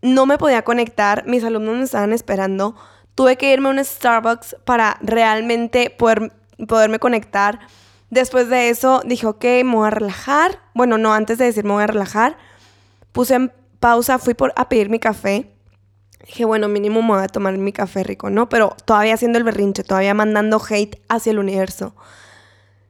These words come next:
O sea, que se termina mi sesión de los veintiún días porque no los iba a dejar ahí solos esperando. Dije, "Ahora sí a disfrutar mi café". Llego a la barra, literal, como veinte minutos después. No era el café que había pedido.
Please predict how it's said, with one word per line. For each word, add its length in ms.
O 60
sea, 160
que 260
se 140
termina 420
mi 160
sesión 240
de 60
los 140
veintiún 280
días 280
porque 200
no 120
los 180
iba 80
a 40
dejar 220
ahí 140
solos 300
esperando. 560
Dije, 200
"Ahora 200
sí 140
a 60
disfrutar 340
mi 100
café". 380
Llego 580
a 80
la 140
barra, 460
literal, 560
como 260
veinte 300
minutos 320
después. 420
No 160
era 80
el 80
café 240
que 100
había 160
pedido. 520